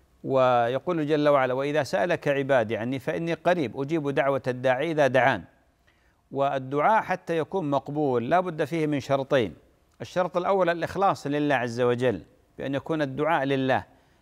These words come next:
لا يشرك الإنسان فيه أحدًا مع الله، وإنما يدعو الله. ولاحظ الآية الكريمة "وإذا سألك عبادي عني فإني"، ما قال "فقل إني"، بمعنى أن الدعاء لا يحتاج إلى واسطة، لا يحتاج إلى واسطة. لاحظ بقية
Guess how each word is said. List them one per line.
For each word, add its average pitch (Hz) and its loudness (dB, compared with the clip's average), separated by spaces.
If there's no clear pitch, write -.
لا 151 0
يشرك 165 -4
الإنسان 143 -4
فيه 156 -2
أحدًا 147 0
مع 127 0
الله، 123 2
وإنما 143 -2
يدعو 135 -2
الله. 123 0
ولاحظ 160 -2
الآية 156 0
الكريمة 127 -2
"وإذا 139 0
سألك 156 0
عبادي 135 0
عني 151 -2
فإني"، 160 -2
ما 156 0
قال 175 0
"فقل 156 0
إني"، 127 -4
بمعنى 160 -2
أن 147 -2
الدعاء 156 0
لا 190 2
يحتاج 165 0
إلى 143 4
واسطة، 139 2
لا 123 -4
يحتاج 160 0
إلى 139 2
واسطة. 123 0
لاحظ 170 0
بقية 180 -4